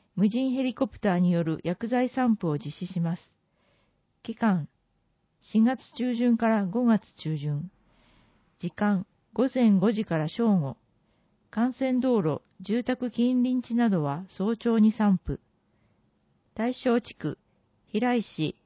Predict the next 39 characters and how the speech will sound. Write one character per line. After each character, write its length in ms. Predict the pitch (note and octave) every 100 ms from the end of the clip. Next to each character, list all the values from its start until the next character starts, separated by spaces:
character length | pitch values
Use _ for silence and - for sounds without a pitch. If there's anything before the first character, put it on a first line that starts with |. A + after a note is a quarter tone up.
| _ -
豊 200 | A3 -
里、 320 | - - - _ _ _ _
清 260 | - A3+ C4
原、 360 | G#3 E3+ C#3+ _ _
城 320 | - F3+ A3+
山、 380 | A3+ G3+ G3 F#3 _ _
姿 360 | - A#3+ A#3+ B3
川、 340 | G#3 D3 C3 _ _ _ _
国 260 | - G3 A#3
本、 420 | G#3+ G#3 G3 - _ _
富 300 | - A#3 G#3
谷、 160 | D#3 - _ _ _
篠 380 | - F#3 A3 A3
井、 160 | G#3+ - _ _ _
上 240 | F3+ A#3
河 240 | A3+ A#3+ G#3
内、 360 | - D3+ - _ _
河 220 | - F3+
内 200 | G#3+ G3+
地 160 | F#3+ -
区。 240 | - D#3 _ _ _ _ _ _ _ _ _ _ _ _
注 200 | A#3+ B3
意 80 | B3+
事 140 | C4
項。 340 | - F3 C3+ _ _ _ _ -
散 200 | B3 B3+
布 120 | B3
の 120 | F#3
際 260 | G3+ A3 G#3+
は 260 | E3 D#3+ -
薬 260 | F3+ -
剤 220 | B3+ A#3 G3+
の 100 | F3
飛 120 | F3
散 280 | A#3 A3 G#3+
防 160 | A3
止 140 | G#3 G3+
な 120 | A3
ど 160 | D#3+